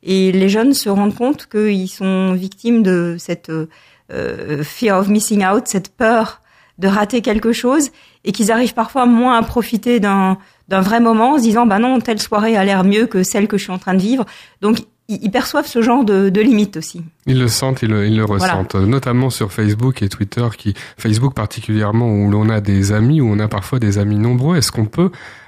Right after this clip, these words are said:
Speaker 2: euh, véritablement avoir cinq cents, mille, mille cinq cents amis, euh, dans, dans la vie ?
Speaker 1: Alors, les, les sociologues spécialistes, euh, des réseaux, mais déjà des réseaux classiques, hein, des réseaux de sociabilité, euh, ont établi que cent cinquante, c'est le nombre maximum de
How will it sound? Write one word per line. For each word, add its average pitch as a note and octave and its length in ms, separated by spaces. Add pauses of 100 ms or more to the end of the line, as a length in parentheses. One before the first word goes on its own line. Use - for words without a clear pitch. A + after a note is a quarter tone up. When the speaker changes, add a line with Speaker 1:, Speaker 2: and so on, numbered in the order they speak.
Speaker 2:
euh, G#2+ 240
véritablement A#2 800
avoir C#3+ 420
cinq A2+ 220
cents, C#3+ 320
mille, C3 300
mille A2 180
cinq A2 180
cents B2+ 320
amis, A2 440
euh, G2+ 160
dans, G2 200
dans F#2 100
la F#2 120
vie ? C#3+ 200 (680)
Speaker 1:
Alors, F#3+ 160 (220)
les, G3 440
les G3+ 180
sociologues A3 400
spécialistes, G#3+ 600
euh, F3+ 180
des F3 140
réseaux, A3+ 340
mais F3 140
déjà F3+ 240
des F3+ 140
réseaux F#3 520
classiques, F#3+ 600
hein, F3+ 120
des E3 140
réseaux E3+ 200
de F3+ 60
sociabilité, F#3+ 800 (540)
euh, F3+ 420
ont G#3+ 140
établi A3+ 540
que G3+ 160
cent B3 220
cinquante, A#3+ 500
c'est G3+ 160
le G3 140
nombre G#3 420
maximum A3 680
de F3+ 360